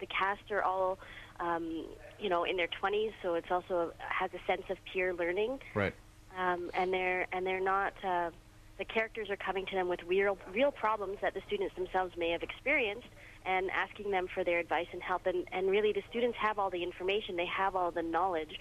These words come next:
Speaker 2: Mm-hmm.
Speaker 1: It, it's just about getting them talking about it.
Speaker 2: And, and, and so,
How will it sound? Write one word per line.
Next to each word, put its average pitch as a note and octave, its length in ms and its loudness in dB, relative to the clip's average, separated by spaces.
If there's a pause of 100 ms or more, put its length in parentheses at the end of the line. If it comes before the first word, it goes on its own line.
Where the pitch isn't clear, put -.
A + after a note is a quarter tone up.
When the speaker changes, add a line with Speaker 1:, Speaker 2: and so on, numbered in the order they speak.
Speaker 2:
Mm-hmm. G#2 200 2
Speaker 1:
It, - 120 2
it's F#3 200 -2
just G#3+ 140 0
about G3 240 0
getting F3 440 0
them E3 160 0
talking E3 380 -4
about D3 200 0
it. F2+ 140 -8 (640)
Speaker 2:
And, C#3+ 320 4 (120)
and, C#3+ 160 4
and D3 160 4
so, E3 360 2